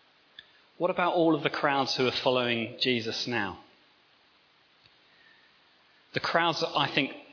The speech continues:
it's a little bit different. Why are they following Jesus? Well, they've heard all about him. They've heard about the blessings. They've heard about the miracles. They've heard about these wonders that this incredible man, this incredible man of God is doing. They've heard about his teaching.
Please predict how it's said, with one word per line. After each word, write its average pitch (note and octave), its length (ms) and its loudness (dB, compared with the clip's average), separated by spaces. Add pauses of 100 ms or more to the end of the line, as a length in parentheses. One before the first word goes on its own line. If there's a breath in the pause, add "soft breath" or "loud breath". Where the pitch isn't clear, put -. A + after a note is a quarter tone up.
(120)
it's D3 160 -2
a C3+ 40 -4
little C3 180 0
bit C3 180 2
different. A#2+ 360 0
Why D3+ 180 2
are - 20 0
they E3+ 100 2
following E3+ 400 2
Jesus? E3+ 380 0
Well, F3+ 100 2
they've F3+ 100 2
heard B3+ 340 4
all A3 140 6
about A3 280 -2
him. C3+ 140 -2
They've D3+ 120 2
heard G#3+ 240 2
about F#3+ 220 0
the D3 60 -2
blessings. C#3+ 460 0
They've D3+ 140 2
heard G3+ 200 4
about F#3 180 2
the E3 80 2
miracles. F#3 500 2 (320 loud breath)
They've E3 160 0
heard G#3+ 280 0
about F3+ 260 0
these D3+ 160 0
wonders E3 680 2
that C3+ 120 -2
this D3 180 -2
incredible D3+ 560 0
man, C#3 500 2 (440 loud breath)
this C#3 160 0
incredible C#3+ 420 0
man C#3+ 240 2
of B2 140 -2
God C#3+ 260 0
is A2+ 140 -2
doing. D#3 420 0 (680 loud breath)
They've D#3+ 140 0
heard A3 220 2
about G3+ 220 0
his F3+ 120 0
teaching. F3+ 720 0